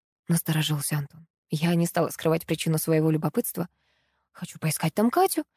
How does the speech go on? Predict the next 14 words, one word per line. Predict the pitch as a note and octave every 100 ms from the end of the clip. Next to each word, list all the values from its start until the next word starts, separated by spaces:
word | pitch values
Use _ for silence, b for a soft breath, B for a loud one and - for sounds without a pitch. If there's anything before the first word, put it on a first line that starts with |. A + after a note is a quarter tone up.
| _ -
заплачу | C4 C4 C4+ F#4+
тебе | F4+ G3+
за | F3
хлопоты". | D#3+ A#3+ - F#3+ F3 _ _ _ _ _ _ _ _ _
"Там | D#3+ D#3+
всего | - G#3 A3
полно", — | G#3 F#3+ F#3+ G3+ C4 B3 - _ _ _ -
зачастил | F#3 E3+ E3 - D#3+
зять | D#3 F3 G3
Груздева. | F3 D#3 D3+ D#3 D#3 b b
"А | -
много | G#3 A#3+ F3+
добра | E3+ F3 B3 C4
хранится". | G#3 A3 G3 F#3+ F3 -